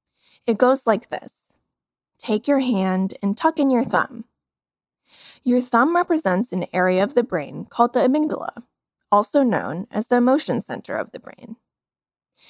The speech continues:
This part of the brain houses feelings like fear, anxiety, and other strong, unpleasant emotions.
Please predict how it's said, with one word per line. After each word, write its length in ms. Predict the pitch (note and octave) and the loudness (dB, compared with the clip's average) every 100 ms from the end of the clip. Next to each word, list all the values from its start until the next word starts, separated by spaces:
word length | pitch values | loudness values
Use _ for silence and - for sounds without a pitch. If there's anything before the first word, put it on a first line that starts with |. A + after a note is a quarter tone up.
| - - - | -20 -12 -2
This 260 | G#3 A#3+ - | 0 -2 -4
part 360 | - A3 A3 A3+ | -2 0 2 0
of 120 | B3+ | 0
the 100 | C4 | 0
brain 360 | G3+ D#3+ D#3+ E3 | 0 -2 -4 -10
houses 580 | - - G3+ G3+ A#3 - | -6 -2 0 0 -4 -4
feelings 540 | G3+ E3 E3+ E3+ F#3 - | -4 -2 -2 -6 -8 -6
like 180 | - | -8
fear, 600 | - - A#3 A#3 A3 A3+ B3 _ _ _ - | -10 -4 0 2 0 -2 -6 _ _ _ -8
anxiety, 800 | F#3+ F3+ F3+ F#3+ G3 G3+ G3+ G3 | -6 -4 -2 0 0 0 -2 -2
and 120 | - G3+ | -2 -2
other 220 | B3+ C#4+ | -2 -4
strong, 640 | D4 - - G#3 G3 G3+ G3 | -6 -12 -2 2 4 2 2
unpleasant 580 | - F#3 F3+ D#3+ C#3+ C#3+ - | 0 0 0 -4 -4 -10 -12
emotions. 600 | G#2+ - - - - | -12 -12 -14 -20 -20